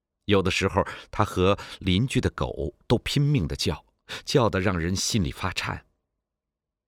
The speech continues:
第二天，有人告诉他夜里又过兵来着。什么兵啊？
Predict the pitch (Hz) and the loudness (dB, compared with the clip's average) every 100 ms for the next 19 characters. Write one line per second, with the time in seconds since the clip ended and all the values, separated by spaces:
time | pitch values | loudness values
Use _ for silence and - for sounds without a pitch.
0 | _ _ _ _ _ _ _ _ _ _ | _ _ _ _ _ _ _ _ _ _
1 | _ - 78 64 - 60 - _ _ _ | _ -6 -2 -2 -4 -10 -12 _ _ _
2 | _ _ - - 107 98 95 101 95 78 | _ _ -20 -2 4 4 4 0 -2 -4
3 | 67 - - - - 156 139 78 64 60 | -6 -6 -8 -10 -4 0 2 0 -2 -8
4 | - _ _ _ _ - 82 - 87 73 | -12 _ _ _ _ -2 -2 2 0 0
5 | 80 73 58 - - _ _ _ _ - | -2 -4 -6 -10 -14 _ _ _ _ -6
6 | - 82 82 71 55 - | -4 -2 -4 -6 -8 -16